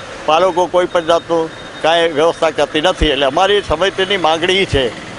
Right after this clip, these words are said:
કે આવા કર્મનિષ્ઠ જ્યાં, અ, ઓ, છે આપણે વ્યક્તિ, એમનું સન્માન, પ્રતિ-, પ્રતિમાનું સન્માન જળવાય, એ રીતે એની ગ્રીલ થવી જોઈએ, ફ્લોરિંગ થવું જોઈએ, માથે, અ,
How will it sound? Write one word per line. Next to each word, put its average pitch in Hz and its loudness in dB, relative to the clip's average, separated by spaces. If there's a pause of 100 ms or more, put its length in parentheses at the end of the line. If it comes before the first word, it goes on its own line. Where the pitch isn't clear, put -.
(280)
કે 175 2
આવા 185 4
કર્મનિષ્ઠ 190 -2
જ્યાં, 175 2 (800)
અ, 135 2 (720)
ઓ, 156 2
છે 175 2
આપણે 160 2 (560)
વ્યક્તિ, 156 0 (380)
એમનું 170 0 (720)
સન્માન, 190 2
પ્રતિ-, 180 -2
પ્રતિમાનું 180 0
સન્માન 170 0
જળવાય, 139 2 (440)
એ 165 2
રીતે 160 0 (360)
એની 147 -2
ગ્રીલ 156 0
થવી 165 2
જોઈએ, 180 2 (640)
ફ્લોરિંગ 160 2
થવું 180 2
જોઈએ, 185 2 (500)
માથે, 170 2
અ, 165 -6